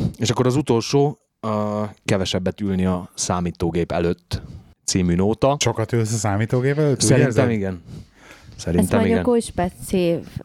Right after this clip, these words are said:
Speaker 3: tehát úgy tudnád ezt mondani, hogy mondjuk max hány órát ülsz a számítógépnél egy nap, és annál nem többet. Tehát ha mondjuk ültél öt órát már aznap a számítógép előtt, akkor utána.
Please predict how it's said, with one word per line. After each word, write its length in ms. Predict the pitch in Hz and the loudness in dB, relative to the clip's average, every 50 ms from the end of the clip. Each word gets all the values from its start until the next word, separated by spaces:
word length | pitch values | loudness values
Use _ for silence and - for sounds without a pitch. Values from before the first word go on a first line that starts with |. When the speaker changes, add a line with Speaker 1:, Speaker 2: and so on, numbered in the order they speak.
| _ - | _ -6
Speaker 3:
tehát 400 | - - - - - 196 - - | -4 -4 -2 0 0 -2 0 0
úgy 180 | - 202 196 | 0 0 0
tudnád 420 | - - 180 175 170 151 156 170 175 | 0 -2 -2 -2 -2 -2 0 0 0
ezt 180 | 170 170 - - | -2 -2 -2 -2
mondani, 240 | 185 175 175 175 170 | 0 0 2 2 2
hogy 100 | 175 175 | 2 2
mondjuk 380 | 175 175 175 175 175 - - - - 151 - - 120 131 196 | 2 0 0 0 -2 -2 -4 -8 -8 -8 -8 -4 -2 0 2
max 260 | 190 185 180 - - | 2 0 -2 -4 -6
hány 260 | - 185 170 170 165 | -4 -2 -2 0 0
órát 300 | 156 156 165 160 165 - - | 0 0 0 -2 -2 0 -2
ülsz 160 | 165 160 - | -2 -2 -2
a 60 | 165 | -4
számítógépnél 800 | - - 160 160 160 160 - 160 160 - 165 160 - 170 160 156 | -4 -2 -2 -2 -2 -2 -2 -2 -2 -2 -2 -2 -2 -2 -2 0
egy 120 | - 160 | 0 0
nap, 360 | 160 160 156 156 151 - - - - | 0 0 -2 -2 -4 -4 -6 -6 -2
és 200 | - 170 - - | -2 -2 -2 -2
annál 300 | 160 165 175 175 165 160 | -2 0 0 0 -2 -2
nem 180 | 165 160 160 | -2 -2 -2
többet. 540 | 160 - - 156 151 160 165 160 165 - - - - | -2 -2 -2 -4 -2 -2 -4 -4 -4 -6 -10 -8 -4
Tehát 180 | - 180 - | -4 -2 -2
ha 180 | - 180 170 170 | 0 0 -2 0
mondjuk 340 | 165 175 185 185 185 - - | 0 0 0 0 0 2 2
ültél 300 | 220 208 - - 170 170 | 2 2 0 -2 -2 -2
öt 180 | 175 175 - | -2 -2 -2
órát 300 | 175 160 156 160 160 156 - | -4 -4 -2 -4 -6 -6 -6
már 160 | 175 160 165 | -4 -2 0
aznap 320 | 165 160 165 - 160 156 | 0 0 0 -2 -2 -4
a 40 | - | -4
számítógép 640 | 156 - 175 185 208 226 - 233 208 208 196 - - | -2 -2 0 0 0 0 -2 -2 0 0 0 0 0
előtt, 240 | 180 180 175 - | 0 0 0 -2
akkor 240 | 170 165 - - 170 | -4 -6 -4 -4 -4
utána. 440 | 165 165 - 165 156 160 160 160 160 | -4 -2 -2 -2 -2 -2 -2 -4 -4